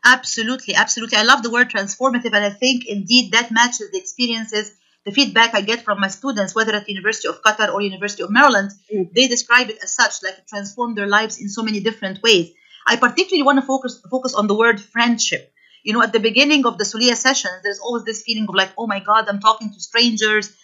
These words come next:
Speaker 1: Do they even
Speaker 2: <laughs>
Speaker 1: understand me? Oh, they're asking me weird questions. You know, uh, why are they always asking about, you know, things related to family or related to religion? You know, that is not
Speaker 2: Mm.
Speaker 1: appropriate maybe in my culture."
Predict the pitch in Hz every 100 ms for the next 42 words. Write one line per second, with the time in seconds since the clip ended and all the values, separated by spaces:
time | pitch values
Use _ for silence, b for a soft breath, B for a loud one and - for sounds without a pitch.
0 | _ 220 220 247 247 226 214 202 208 -
1 | 247 247 220 214 226 220 b b - 254
2 | 240 233 247 - 214 233 226 247 254 247
3 | _ 247 240 - 247 233 226 214 - _
4 | 214 226 220 220 B 220 233 277 254 240
5 | 247 254 247 233 240 262 226 202 233 233
6 | 220 214 240 220 220 240 233 220 220 262
7 | 262 240 233 226 226 b 226 220 214 233
8 | 240 - 233 233 277 247 247 240 226 220
9 | 226 220 b 254 254 202 247 185 185 165
10 | - 226 - - 240 220 220 214 277 277
11 | - 220